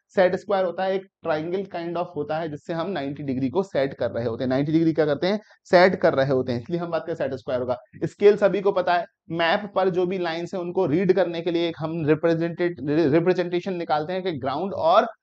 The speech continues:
हम बात करें मैप लेंथ के बीच कनेक्शन हो, so वो हमारा स्केल डिवाइडर का मतलब दो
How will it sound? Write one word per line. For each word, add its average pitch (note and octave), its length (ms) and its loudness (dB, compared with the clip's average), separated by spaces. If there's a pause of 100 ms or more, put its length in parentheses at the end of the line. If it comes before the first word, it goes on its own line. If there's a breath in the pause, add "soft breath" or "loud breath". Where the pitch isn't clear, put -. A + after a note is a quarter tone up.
(140)
हम E3 140 -2
बात E3+ 180 0
करें F3+ 100 -4
मैप E3 240 -4
लेंथ E3 180 -6
के E3 140 -6
बीच E3+ 160 -4
कनेक्शन D#3 340 -10
हो, G3 100 -4
so G#3 80 -4
वो E3+ 140 -2
हमारा D3+ 280 -2
स्केल F#3 260 0 (200)
डिवाइडर F3+ 420 2
का F#3+ 100 -2
मतलब F#3+ 320 2 (200)
दो E3+ 220 8